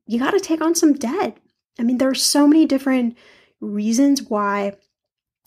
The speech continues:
people need to take on debt,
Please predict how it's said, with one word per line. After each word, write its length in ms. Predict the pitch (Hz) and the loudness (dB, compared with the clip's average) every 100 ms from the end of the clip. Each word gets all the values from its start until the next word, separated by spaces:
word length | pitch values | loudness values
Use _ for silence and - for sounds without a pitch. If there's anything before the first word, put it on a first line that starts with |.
| _ - | _ -6
people 340 | 240 240 247 | -4 0 2
need 240 | 233 233 226 | 2 2 0
to 100 | 226 | -8
take 260 | - 214 | -6 -6
on 360 | 208 208 202 190 _ _ - | -6 -6 -8 -14 _ _ -4
debt, 400 | 285 381 - - | 0 2 2 -2